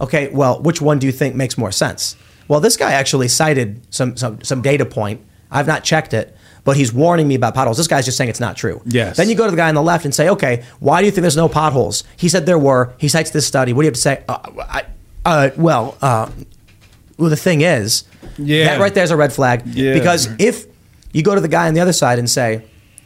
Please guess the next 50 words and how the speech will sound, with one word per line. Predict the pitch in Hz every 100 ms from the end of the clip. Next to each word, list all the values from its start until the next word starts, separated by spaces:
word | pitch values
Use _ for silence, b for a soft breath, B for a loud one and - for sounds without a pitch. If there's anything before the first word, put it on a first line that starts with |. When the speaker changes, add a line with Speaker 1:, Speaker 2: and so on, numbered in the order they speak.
| b
Speaker 1:
"What | - 127
is | 135
he | 139
saying | - 143 147
about | 143 139
these, | 143
this, | - 135
this | 127 143
thing | 160 135
be-, |
not | 143 139 151
being | 160 151
true?" | - 170
He | 127
says | 143 131
it | 131
was | 120
debunked. | 131 175 165 - b b b b
Well, | - 165
look, | 165 151
I | 147
haven't | 156 151
read | 131 139 135 117 110 -
any | - 135
of | 123
those | 117
studies | 117 123 123 110
suggesting | 110 117 117 120
it |
was | 117
debunked. | 117 120 113 95 - -
You | 113
should | 113 127
probably | 143 139
look | 131 127
it | 120
up, | 113 - 123
but | 135
I | 131
can | 127
only | 147 139
tell | 139 131
you | 120
that | 113 117 -
the |
studies | 113 143 139
I've | 135 131
read | 139 120
said | 123 107
X. | 95 - -